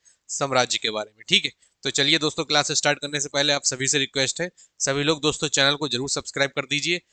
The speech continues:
और बेल आइकन जरूर दबा दीजिए दोस्तों, क्योंकि मैं ऐसे ही यूपी ट्रिपल एससी पैट से रिलेटेड वीडियो दोस्तों रोज लेकर आ रहा हूँ, ठीक है, और आपका सिलेबस कंप्लीट करवाने की जिम्मेदारी भी ली है मैंने, ठीक है। तो चलिए दोस्तों, स्टार्ट करते हैं हम लोग मौर्य साम्राज्य। अगर दोस्तों हम बात करते हैं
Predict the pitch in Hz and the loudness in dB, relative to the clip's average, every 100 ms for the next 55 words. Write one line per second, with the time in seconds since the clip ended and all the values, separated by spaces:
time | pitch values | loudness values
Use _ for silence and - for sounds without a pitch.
0 | _ _ 135 127 139 151 160 175 135 135 | _ _ -2 2 4 6 4 0 -2 -2
1 | 147 143 147 143 156 151 147 170 147 147 | 0 2 2 2 0 0 -2 -4 -6 -4
2 | 151 156 135 139 147 147 139 160 147 135 | -4 0 0 0 0 -2 -4 -6 -6 -2
3 | 135 123 165 - 139 139 147 131 127 147 | 0 2 -2 0 2 2 0 0 0 0
4 | 135 127 123 190 202 - - _ _ _ | -2 -2 0 0 -2 -12 -20 _ _ _
5 | 147 - 165 131 170 156 151 139 123 110 | 0 2 0 4 4 4 2 4 2 4
6 | 110 110 - 170 170 117 123 139 135 - | 2 -2 0 4 4 4 0 0 -2 0
7 | 170 - 143 147 156 147 - 151 - 127 | 0 0 -2 -2 -2 -4 -6 -6 -2 -2
8 | 127 131 160 127 123 120 120 127 123 113 | -2 -4 -4 -6 -4 0 0 0 -4 -4
9 | 107 101 98 _ _ _ _ 175 185 170 | -6 -10 -20 _ _ _ _ 2 2 0
10 | _ _ - 156 160 175 160 175 - 156 | _ _ 0 2 4 4 4 2 4 4
11 | 147 151 165 160 156 175 151 139 185 - | 2 -2 -2 -2 -2 -4 0 2 2 -2
12 | 123 117 110 - _ - _ 135 175 165 | 0 0 0 -6 _ -20 _ -2 -2 0
13 | 170 208 170 175 160 - 165 151 165 | -2 0 -4 2 2 4 -2 0 -2